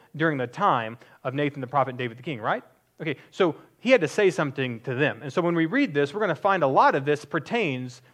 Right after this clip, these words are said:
to them, of course, here. We understand when we read this that, uh, David's gonna have his kingdom established. His son is gonna build a house for his name. Well, we know Solomon did that, right? David wanted to build a throne. Guess what David didn't get to do? Oh, sorry,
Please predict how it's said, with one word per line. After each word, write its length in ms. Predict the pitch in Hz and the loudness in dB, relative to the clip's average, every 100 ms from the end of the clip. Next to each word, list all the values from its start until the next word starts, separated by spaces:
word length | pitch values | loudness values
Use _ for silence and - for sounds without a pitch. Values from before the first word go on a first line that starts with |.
| _ | _
to 120 | 143 | -6
them, 320 | 135 226 107 120 | 0 0 0 -6
of 120 | 131 | -10
course, 300 | - 131 143 | -6 -6 -4
here. 240 | - 123 | -2 -2
We 160 | 113 139 | -2 -4
understand 480 | 143 139 135 156 190 | -4 -6 -6 -4 -4
when 100 | 143 | -4
we 120 | 131 | -4
read 280 | 147 269 165 | -2 -4 -2
this 300 | 135 165 - - - | -6 -6 -12 -20 -6
that, 260 | 156 151 147 | 2 4 6
uh, 200 | 143 131 - - | 4 2 -4 -8
David's 300 | 143 151 143 | -2 -2 -2
gonna 440 | 143 139 139 117 127 | -4 -2 -4 -6 -6
have 160 | 151 139 | -2 -2
his 120 | 117 - | -4 -8
kingdom 300 | 160 139 117 | -6 -6 -6
established. 640 | - 208 208 202 202 - - - | -4 0 0 0 -2 -4 -18 -10
His 160 | - 143 | -4 -4
son 360 | - 170 180 196 | -2 0 0 0
is 140 | 143 | -2
gonna 160 | 147 123 | -4 -2
build 240 | 135 127 | 0 0
a 60 | 117 | 0
house 240 | 139 139 | -2 -4
for 120 | - | -8
his 140 | 120 123 | -8 -6
name. 240 | 196 254 | -6 -2
Well, 100 | 220 | -2
we 120 | 302 | -2
know 180 | 330 196 | -2 -4
Solomon 400 | - 208 226 240 | -2 0 0 -4
did 200 | 294 175 | -6 -6
that, 200 | 110 - | -6 -4
right? 240 | 180 208 | -6 -6
David 260 | 143 170 156 | -2 -2 0
wanted 220 | 143 156 | -2 -2
to 80 | 151 | -4
build 220 | 151 151 | -4 -4
a 40 | 139 | -4
throne. 300 | 160 165 180 | -4 -4 -2
Guess 220 | 147 165 | -4 -4
what 100 | 147 | -4
David 220 | 147 143 | -4 -4
didn't 160 | 143 143 | -6 -6
get 140 | 135 | -8
to 100 | 135 | -10
do? 80 | 127 | -12
Oh, 60 | 120 | -10
sorry, 220 | 120 | -10